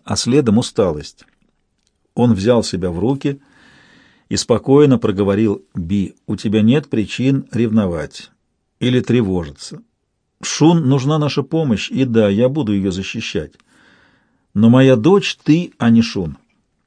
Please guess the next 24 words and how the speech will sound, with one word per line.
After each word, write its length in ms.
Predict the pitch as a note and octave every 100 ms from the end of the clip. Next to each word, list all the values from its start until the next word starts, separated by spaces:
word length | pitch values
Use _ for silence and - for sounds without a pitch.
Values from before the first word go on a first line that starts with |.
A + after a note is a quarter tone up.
| _ _ _ _ _ _
А 100 | -
теперь 300 | F#2+ F2+ A2
идём, 240 | G#2+ F#2 C#2+
тебе 240 | - G2+
надо 200 | A2+ G2+
причесаться 800 | F2 G#2 - - C3+ D3 - D3 - _ _ _ _ -
и 100 | A2
умыть 380 | A2 B2 -
лицо 380 | A2 G#2 - A#2+
и 60 | G#2
руки, 320 | A#2+ D3 G#2+
прежде 380 | - A2 A#2 G2
чем 200 | G#2+ G2
мы 80 | A2
отправимся 560 | G#2+ A2 G#2 G#2 -
ужинать». 480 | A#2+ G#2 E2 D2+ _ _ _ _ _ _ _ _ _ _ -
«А 120 | A2+
Шун 260 | - C3 A#2
там 160 | A2+
будет?» 260 | A#2 D#3 - _ _ _ _ _ _ -
«Да, 400 | - G#2+ D#3 C#3+ _ _ _ -
и 120 | G#2+
Ридл». 340 | G2+ C3 A#2+ A#2+ _ _ _ _ _ _ _ _ _ _ _ _ _
Отец 600 | - A#2+ - F#3 F#3 -